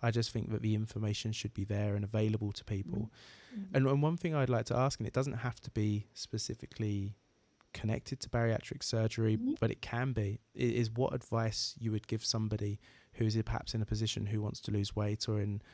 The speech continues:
Speaker 1: maybe mentally not in a position to actually feel comfortable with
Speaker 2: Mm-hmm.
Speaker 1: doing that currently.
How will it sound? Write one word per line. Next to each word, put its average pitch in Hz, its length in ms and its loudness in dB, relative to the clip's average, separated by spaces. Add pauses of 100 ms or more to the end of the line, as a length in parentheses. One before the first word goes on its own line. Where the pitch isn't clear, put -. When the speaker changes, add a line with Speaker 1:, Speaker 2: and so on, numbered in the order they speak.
(280)
Speaker 1:
maybe 113 360 6
mentally 120 480 2
not 110 160 2
in 110 100 2
a 107 40 2
position 110 480 0
to 113 140 -4
actually - 240 -4
feel 113 200 -2
comfortable - 500 -4
with 107 120 0
Speaker 2:
Mm-hmm. 101 80 -6
Speaker 1:
doing 110 280 2
that - 180 -4
currently. 110 560 -4